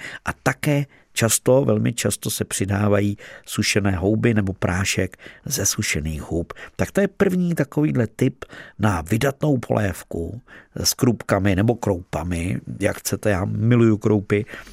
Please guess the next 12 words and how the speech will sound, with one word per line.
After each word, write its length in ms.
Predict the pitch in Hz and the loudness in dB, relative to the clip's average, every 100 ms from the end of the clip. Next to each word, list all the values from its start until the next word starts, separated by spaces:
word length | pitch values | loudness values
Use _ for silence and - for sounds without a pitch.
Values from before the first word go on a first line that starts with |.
| - - | -20 -2
já 80 | 107 | 0
je 60 | 104 | 2
můžu 260 | 107 101 | 2 2
samotné 640 | 104 107 104 104 104 101 104 | 0 0 0 0 0 0 0
bez 180 | 101 - | -2 -2
polévky 560 | 113 107 101 - 101 - - - | 0 0 0 -2 -4 -4 -12 -8
a 100 | - | -6
v 100 | - | -6
polévce 560 | - 90 98 - - 92 | -2 0 0 0 -2 -2
tuplem, 460 | 120 - 104 110 - | -4 0 0 0 0
ale 180 | 117 123 | 0 2
poch 160 | 147 | 0